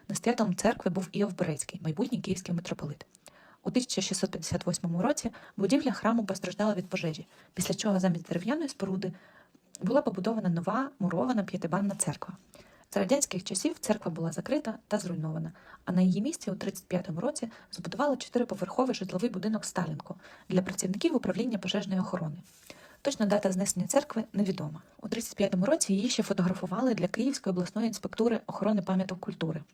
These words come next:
Однак в переліку всіх закритих молитовень православного релігійного культу міста Києва станом на тридцять шостий рік церква вже фігурує як розібрана. Мурована Воскресенська церква була типовим храмом у стилі українського бароко.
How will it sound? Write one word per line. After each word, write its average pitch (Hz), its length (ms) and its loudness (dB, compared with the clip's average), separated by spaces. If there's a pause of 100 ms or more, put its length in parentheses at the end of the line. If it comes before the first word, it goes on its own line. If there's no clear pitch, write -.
(220)
Однак 196 280 2
в - 60 -6
переліку 185 380 4
всіх 175 260 0
закритих 180 440 0
молитовень 170 460 4
православного 165 540 0
релігійного 165 460 2
культу 170 420 -2
міста 170 320 -2
Києва 285 300 0
станом 180 340 2
на 160 200 0 (180)
тридцять - 360 -2
шостий 165 280 -2
рік 277 200 0 (260)
церква - 300 4
вже 185 160 2
фігурує 190 460 2
як 180 380 -2
розібрана. 170 500 -4 (640)
Мурована 233 320 6
Воскресенська 190 560 -2
церква 302 320 0
була 196 200 2
типовим 214 380 0
храмом 190 380 -2
у - 20 -6
стилі 202 240 -2
українського 185 440 -4
бароко. 165 460 -4